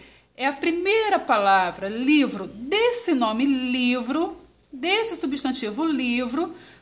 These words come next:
nós podemos obter outras palavras, que são palavras derivadas, porque vai derivar da palavra livro. Então, livro seria primitivo.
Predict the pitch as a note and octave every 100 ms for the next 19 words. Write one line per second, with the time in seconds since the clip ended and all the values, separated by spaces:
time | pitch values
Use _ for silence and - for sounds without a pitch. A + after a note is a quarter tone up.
0 | _ A#3 C#4 C#4+ D4+ C4+ C#4 E4 C#4 C#4
1 | C4 - C#4+ D#4 E4 - D#4 G4 G#4+ -
2 | D4 - G#4+ F4+ C#4+ C#4 A3+ F#3 D#3 -
3 | - - - _ D#4 D#4 A#3+ A3 B3 A3
4 | G#3+ B3+ C4 D4 B3 G#3+ C#4 D#4 F4 F4
5 | B3+ A#3 G#3+ F#3 F3+ - A#3+ A#3+ G3+ G#3
6 | G3+ A3+ E4 F#4 C#4+ A3 G#3 A3+ D#4 D#4
7 | - - - C#4 A3+ G#3+ D4 C#4+ A#3 A#3
8 | A#3+ E4+ F#4+ C4 C4+ C4+ B3+ A3 F3+ E3+
9 | E3 - _ - _ _ C4+ C4+ C#4 C4+
10 | C4+ D4 D#4 F#4 G#4 - - G4 E4 F4+
11 | F#4 F4+ G4+ G4+ - C#4 G#3 D#3+ D#3